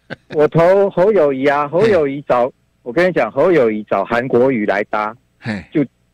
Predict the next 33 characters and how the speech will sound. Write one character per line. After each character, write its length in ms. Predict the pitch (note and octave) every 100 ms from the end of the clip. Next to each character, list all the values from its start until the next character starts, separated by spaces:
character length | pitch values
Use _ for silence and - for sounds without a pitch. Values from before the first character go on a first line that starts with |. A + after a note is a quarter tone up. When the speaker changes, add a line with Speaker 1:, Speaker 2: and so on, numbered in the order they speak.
| _
Speaker 1:
就 180 | - A#2
会 200 | A2+ G#2 -
胜 180 | G#2 E2+
了 140 | D2+
啦。 120 | D2+ - _ _ _ _ _
Speaker 2:
你 180 | A#2+ A#2
Speaker 1:
免 140 | E3
阁 120 | E3
找 180 | D#3 A#2+
柯 240 | G2+ C3 B2+
文 220 | A2+ B2
哲 200 | A2+ E2
啦。 120 | E2
Speaker 2:
你 60 | E2+
说 280 | C#3 C4 -
侯 440 | - - - E3 F#3+
韩 300 | E3 C#3+ D#3+
配 320 | - F3 G#2+
哦？ 160 | D2+ - _ _ _ _ _ _
Speaker 1:
对。 500 | - G#2 G2+ F2 E2+ -
Speaker 2:
可 100 | E3+
是 200 | C4+ A#3
侯 200 | - -
韩 120 | A3+ A#3
配， 80 | A#3+
Speaker 1:
你 60 |
相 80 | A3
信 100 | F#3+
我 80 | F#2
啊。 180 | E2 -
Speaker 2:
侯 200 | - G3
韩 140 | A#3 A3
配， 280 | A#3+ G#3+